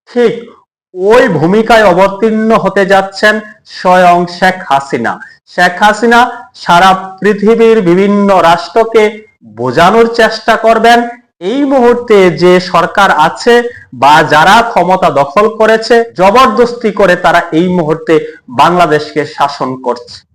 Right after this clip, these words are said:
মূল কথা, শেখ হাসিনা সারা পৃথিবীকে বোঝানোর চেষ্টা করবে, নিজে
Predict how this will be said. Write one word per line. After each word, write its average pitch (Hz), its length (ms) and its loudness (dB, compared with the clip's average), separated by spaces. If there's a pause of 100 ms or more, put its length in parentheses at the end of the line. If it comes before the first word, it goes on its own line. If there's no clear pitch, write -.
(160)
মূল 214 180 2 (140)
কথা, 247 260 2 (400)
শেখ 202 260 0
হাসিনা 220 400 0 (100)
সারা 180 220 0 (180)
পৃথিবীকে 214 640 0 (460)
বোঝানোর 165 420 0 (120)
চেষ্টা 165 320 -2 (120)
করবে, 220 260 0 (580)
নিজে 226 360 2